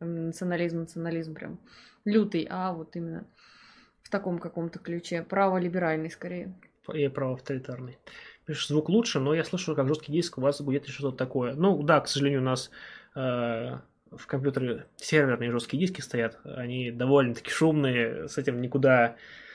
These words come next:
Speaker 2: пока ничего не поделать не получается. То есть в идеале бы, конечно, собрать специальную стримерскую машину, которая была бы без жёстких дисков, чисто на S S D, но пока просто реально нет,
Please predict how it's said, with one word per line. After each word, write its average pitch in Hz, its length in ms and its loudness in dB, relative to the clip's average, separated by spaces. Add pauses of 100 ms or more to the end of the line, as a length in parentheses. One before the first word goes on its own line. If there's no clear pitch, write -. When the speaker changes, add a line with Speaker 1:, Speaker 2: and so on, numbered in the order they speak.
(320)
Speaker 2:
пока 156 240 6
ничего 151 340 6
не 135 180 2 (200)
поделать 143 580 6
не 147 380 4
получается. 139 580 4
То 123 60 -2
есть - 100 -12
в 131 80 2
идеале 139 220 8
бы, 135 80 -6
конечно, 135 160 0
собрать 135 260 0
специальную 131 520 0
стримерскую 123 920 -4
машину, 120 420 -4
которая 120 320 0
была 123 200 2
бы 127 80 2
без 139 340 4
жёстких 135 300 2
дисков, 127 320 -4
чисто - 260 -8
на 123 140 -4
S - 120 -8
S 131 140 0
D, 160 240 6
но 131 160 2
пока 135 380 4
просто 120 640 2
реально 131 300 4
нет, 120 340 -2